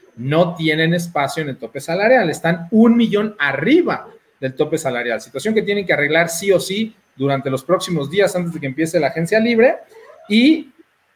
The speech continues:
es cierto, están muy cerca de alcanzar el Super Bowl, pero aquí es donde realmente se ve qué tan buenos son esos quarterbacks novatos. La gran mayoría de los equipos que alcanzan el Super Bowl históricamente en N F L, bueno, desde el C B A, desde el Collective Bargaining Agreement, son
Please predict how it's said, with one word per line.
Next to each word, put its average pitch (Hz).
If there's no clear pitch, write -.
es 143
cierto, 175
están 147
muy 190
cerca 175
de 143
alcanzar 127
el 151
Super 156
Bowl, 202
pero 269
aquí 147
es 156
donde 220
realmente 170
se 156
ve 165
qué 170
tan 170
buenos 165
son 151
esos 143
quarterbacks 143
novatos. 127
La 156
gran 294
mayoría 208
de 143
los 139
equipos 160
que -
alcanzan 175
el 143
Super 123
Bowl 151
históricamente 151
en 139
N -
F 139
L, 147
bueno, 127
desde 120
el 123
C -
B 156
A, -
desde 127
el 113
Collective 131
Bargaining 131
Agreement, 208
son 139